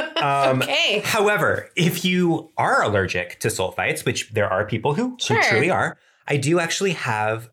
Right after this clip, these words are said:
Speaker 1: a few wines or wineries that I wrote down that are really
Speaker 2: Okay.
Speaker 1: well known for having some options for you.
Speaker 2: Let's hear 'em.
Speaker 1: One of them is going to be from Loire in France, and that is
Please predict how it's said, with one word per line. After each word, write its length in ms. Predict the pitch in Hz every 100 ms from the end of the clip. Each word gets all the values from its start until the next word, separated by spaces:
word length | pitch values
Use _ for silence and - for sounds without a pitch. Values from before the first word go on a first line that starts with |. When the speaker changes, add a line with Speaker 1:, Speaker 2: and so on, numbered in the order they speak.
| -
Speaker 1:
a 100 | 107
few 600 | - 120 113 110 107 107
wines 400 | 107 107 104 107
or 120 | 104 92
wineries 440 | 95 98 123 143
that 100 | 127
I 80 | 110
wrote 240 | 101 98
down 440 | 98 95 107 156 165
that 120 | 110
are 120 | 104
really 200 | 98 101
Speaker 2:
Okay. 80 | 107
Speaker 1:
well 180 | 107 98
known 200 | 95 98
for 140 | 98
having 280 | 95 98 92
some 180 | - 92
options 420 | 87 - 90 95
for 180 | - -
you. 80 | 208
Speaker 2:
Let's 300 | 214 - -
hear 160 | 302
'em. 240 | 302 196 170 170 165 _
Speaker 1:
One 220 | 110 156
of 100 | 175
them 220 | 165 160
is 560 | - 117 113 113 110 -
going 200 | 110 107
to 80 | 104
be 80 |
from 260 | 107 110 101
Loire 640 | 101 95 92 98 160 180 -
in 120 | 147
France, 580 | - 101 127 185 - -
and 140 | 113 113
that 100 | 113
is 220 | 104